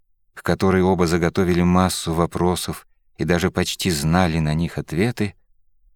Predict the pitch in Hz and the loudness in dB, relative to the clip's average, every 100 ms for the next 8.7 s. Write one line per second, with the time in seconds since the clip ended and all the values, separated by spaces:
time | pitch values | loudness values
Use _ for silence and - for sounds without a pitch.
0 | _ - 85 110 151 135 - 85 95 92 | _ -8 0 2 2 -2 -4 -2 0 2
1 | 90 - - - _ _ _ 85 71 73 | 0 -4 -12 -18 _ _ _ -4 -2 0
2 | 120 123 92 71 64 120 - - 82 73 | 0 0 -2 -4 -6 -8 -8 -8 -8 -8
3 | - - - - - - _ _ _ _ | -10 -14 -14 -16 -20 -20 _ _ _ _
4 | _ _ _ _ _ _ _ - 78 80 | _ _ _ _ _ _ _ -4 -2 0
5 | 78 98 87 - 76 69 80 - 120 - | 0 -2 -4 -6 -6 -4 -4 -6 -10 -8
6 | - 67 - - - - _ _ _ - | -8 -8 -8 -12 -14 -20 _ _ _ -6
7 | 76 69 71 67 69 85 65 64 71 69 | -4 -2 -4 -4 -4 -4 -6 -6 -6 -6
8 | 67 67 65 64 64 64 64 | -8 -8 -8 -10 -10 -12 -16